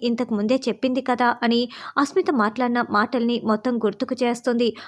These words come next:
"అవును బావగారు, ఇంతకుముందు విడాకుల ప్రస్తావన రామలక్ష్మి తీసుకొచ్చింది. మీ మధ్య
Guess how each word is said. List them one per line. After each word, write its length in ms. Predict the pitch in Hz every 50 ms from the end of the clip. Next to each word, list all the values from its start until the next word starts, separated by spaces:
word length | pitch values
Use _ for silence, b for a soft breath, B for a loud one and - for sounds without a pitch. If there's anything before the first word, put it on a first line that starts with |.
| B B
"అవును 260 | 220 220 247 262 269
బావగారు, 480 | 240 233 226 226 214 233 226 220 233 240 240 B B B
ఇంతకుముందు 520 | - 240 233 240 233 226 220 214 220 262 269 -
విడాకుల 420 | - 220 214 247 254 254 - 262
ప్రస్తావన 580 | 254 - 226 208 - - 262 240 220 208 247 254 - 233
రామలక్ష్మి 520 | 233 233 302 339 349 339 - - 339 320
తీసుకొచ్చింది. 720 | - - 208 220 - - - 233 226 - 247 226 220 220 - -
మీ 140 | 220 233 233
మధ్య 380 | 220 208 202 185 - 247 254